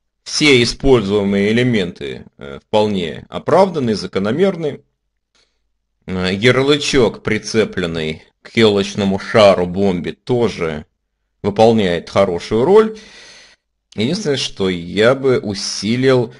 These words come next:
контраст по размеру, чтобы вот эти два элемента, заголовок и ярлык с надписью «Только до тридцать первого декабря», не соперничали между собой. Нужно сразу расставить приоритеты.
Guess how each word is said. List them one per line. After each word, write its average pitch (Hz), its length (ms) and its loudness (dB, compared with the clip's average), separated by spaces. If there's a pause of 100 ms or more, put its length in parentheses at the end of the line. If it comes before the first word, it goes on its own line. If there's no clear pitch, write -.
(120)
контраст 101 580 -2
по 107 240 2
размеру, 90 600 -2 (120)
чтобы 113 360 2
вот 127 200 2
эти 104 280 4
два 95 380 0
элемента, 120 540 0
заголовок 101 880 2
и 80 260 -10
ярлык 113 640 2
с - 80 -10
надписью - 480 -4
«Только 92 400 -2
до 101 100 -6
тридцать - 320 -8
первого 90 320 -4
декабря», 131 520 -4 (440)
не 110 280 2
соперничали 113 920 0
между 87 360 -6
собой. 85 460 -8 (400)
Нужно 107 360 -4
сразу 127 440 2
расставить 113 760 0
приоритеты. 98 1040 -4